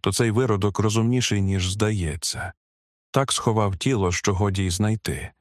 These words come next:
Можливо, він заїхав на автомийку і пропилососив багажник. Нехай хтось перевірить усі мийки неподалік. Може, там були камери, а може, хтось його згадає». Вона киває.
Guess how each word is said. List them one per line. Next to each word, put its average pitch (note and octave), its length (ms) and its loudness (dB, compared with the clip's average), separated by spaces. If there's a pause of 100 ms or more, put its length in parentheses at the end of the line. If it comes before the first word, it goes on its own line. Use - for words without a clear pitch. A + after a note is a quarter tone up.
(580)
Можливо, C3 400 2
він B2 180 2
заїхав A2+ 460 0
на G#2+ 120 2
автомийку G#2+ 640 0
і F2 60 0
пропилососив G2 840 0
багажник. G2+ 800 -2 (560)
Нехай G2+ 320 0
хтось F#2 300 -2
перевірить G2 560 0
усі F#2+ 240 0
мийки F#2 320 -2
неподалік. F#2+ 800 -2 (320)
Може, G2+ 260 0
там G#2 240 2
були A2 240 0
камери, E2+ 600 0 (240)
а - 120 -4
може, F2+ 280 0
хтось F#2+ 280 -2
його F#2 200 0
згадає». F2 680 -2 (480)
Вона F2+ 220 0
киває. F2+ 600 -2